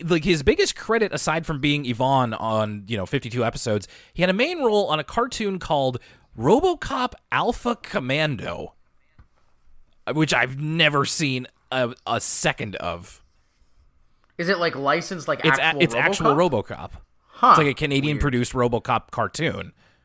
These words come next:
Speaker 1: which,
Speaker 2: <laughs> What?
Speaker 1: which there was a lot of, like, robo, lo-, not lost, but, like, not l-,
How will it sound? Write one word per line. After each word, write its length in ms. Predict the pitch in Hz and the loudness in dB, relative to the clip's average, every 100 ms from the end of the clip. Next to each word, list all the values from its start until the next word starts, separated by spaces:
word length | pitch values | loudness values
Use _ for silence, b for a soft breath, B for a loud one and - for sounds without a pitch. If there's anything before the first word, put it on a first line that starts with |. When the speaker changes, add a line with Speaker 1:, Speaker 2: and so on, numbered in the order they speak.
| b | b
Speaker 1:
which, 240 | 147 160 | 2 2
Speaker 2:
<laughs> 20 | 220 | 2
What? 400 | 202 170 185 - | -2 -2 2 8
Speaker 1:
which 220 | 185 - | 6 6
there 280 | 247 160 370 | -4 4 6
was 160 | 254 | 6
a 80 | 185 | 4
lot 260 | 165 226 220 | 2 2 2
of, 100 | 160 | 2
like, 260 | 151 127 113 | 2 0 0
robo, 340 | 123 175 202 139 | 2 4 4 0
lo-, 320 | 127 180 202 | 2 4 4
not 280 | 143 156 101 | 2 0 0
lost, 440 | 101 135 92 92 | -2 2 2 0
but, 140 | - 135 | -2 -2
like, 280 | 131 120 - b b b _ | 0 -2 -6 b b b _
not 400 | 196 165 180 - | -2 2 2 0
l-, 260 | 156 160 | -8 -8